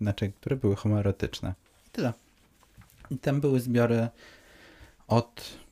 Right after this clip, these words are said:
w sumie starożytności po sztukę najnowszą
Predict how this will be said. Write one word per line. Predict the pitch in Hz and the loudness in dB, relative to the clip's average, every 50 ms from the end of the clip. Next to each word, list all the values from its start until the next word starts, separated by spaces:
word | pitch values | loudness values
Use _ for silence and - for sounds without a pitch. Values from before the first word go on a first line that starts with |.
| _ _ | _ _
w | - | -4
sumie | - 107 98 92 92 | -2 0 2 0 0
starożytności | - - - 101 101 92 107 98 - - 143 151 - - - 190 196 185 - _ - - - - _ _ _ _ _ _ _ _ _ _ _ _ | -2 0 0 2 4 4 2 2 2 0 0 0 0 -2 -2 -2 -2 -2 -4 _ -20 -20 -20 -20 _ _ _ _ _ _ _ _ _ _ _ _
po | - 104 98 98 98 101 107 - _ _ - | -2 0 2 2 0 0 -2 -6 _ _ -20
sztukę | - - - 107 - - 104 101 98 98 101 - _ _ _ _ _ - | -12 -8 -6 -6 -2 0 2 4 4 2 0 -2 _ _ _ _ _ -2
najnowszą | 92 95 98 110 120 - - - 131 131 135 | 0 2 2 2 2 2 0 0 0 -2 -2